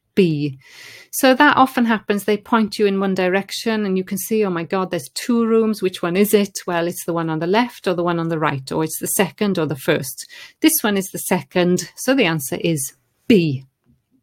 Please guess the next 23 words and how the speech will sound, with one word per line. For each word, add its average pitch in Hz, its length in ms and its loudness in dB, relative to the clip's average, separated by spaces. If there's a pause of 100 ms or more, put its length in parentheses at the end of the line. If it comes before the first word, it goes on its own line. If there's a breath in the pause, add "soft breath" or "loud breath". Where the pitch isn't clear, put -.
(1500 loud breath)
And 349 140 4
finally, 208 600 4
question 226 540 0
twenty, 196 760 0 (580 loud breath)
the 220 140 6
artistic 233 720 0
director's 202 760 0
office. - 680 -4 (1700 soft breath)
This 269 200 0
is 233 160 -2
through 220 340 2
the 190 100 4
double 170 340 0
doors. 202 400 0 (340 loud breath)
Turn 175 400 -2
right, 262 500 0 (140)
and 185 160 -2
it's 175 200 -8
the - 80 -10
first 285 580 0
room 226 280 2
you 233 100 0
come 190 340 -6